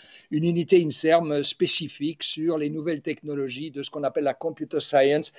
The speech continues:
et la chirurgie. Et malheureusement, à l'époque, à l'inserm, tout ce qui était computer science n'était pas sérieux. Ce qui était sérieux en recherche, c'était la biologie moléculaire.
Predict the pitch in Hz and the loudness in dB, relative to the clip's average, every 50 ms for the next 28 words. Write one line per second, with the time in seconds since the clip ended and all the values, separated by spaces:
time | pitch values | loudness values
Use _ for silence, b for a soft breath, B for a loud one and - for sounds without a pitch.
0 | B B B _ - 165 170 165 156 143 135 - - 147 135 131 127 117 120 113 | B B B _ 6 6 8 8 8 6 4 4 0 -2 -2 -2 -4 -4 -6 -10
1 | - B B B B B B B B B - 131 143 185 196 202 170 185 165 165 | -10 B B B B B B B B B -8 0 2 4 6 6 6 6 4 4
2 | 185 214 202 175 147 143 147 143 143 _ 202 202 208 208 170 147 147 147 147 147 | 4 6 6 6 6 6 4 2 2 _ 0 0 2 0 0 -2 0 -2 -4 -4
3 | 143 - 165 170 180 175 170 156 147 143 139 B B B B B _ - 214 214 | -4 2 2 4 4 4 2 0 0 0 0 B B B B B _ -2 0 0
4 | 202 - - - 170 160 160 - 175 170 170 170 - 185 175 131 170 165 - 165 | 0 -2 2 2 2 2 4 4 4 4 4 4 2 -2 0 0 0 0 0 0
5 | 147 - - 156 151 147 151 160 160 - - 156 143 143 143 _ 156 147 143 139 | 0 2 2 4 4 4 2 0 -2 -4 -6 -4 -4 -4 -4 _ 0 2 2 2
6 | 139 _ - 147 147 151 151 - - 165 151 120 135 139 135 139 139 139 139 139 | 0 _ 2 4 4 4 4 2 2 2 0 0 0 -2 0 0 0 2 2 2
7 | 123 120 120 B B B B _ - - - 156 135 - 165 139 - - 151 147 | 0 0 -2 B B B B _ -10 -4 -2 -2 0 0 0 2 4 4 4 4
8 | 156 160 165 151 139 131 147 131 - 165 165 - - - 135 - 156 147 143 139 | 4 4 2 2 2 2 0 2 2 0 0 0 -2 -4 0 0 2 2 2 2
9 | 135 147 147 147 147 139 156 143 143 135 139 - - 131 127 139 175 | 2 2 2 2 2 2 0 0 2 0 0 0 0 0 2 2 0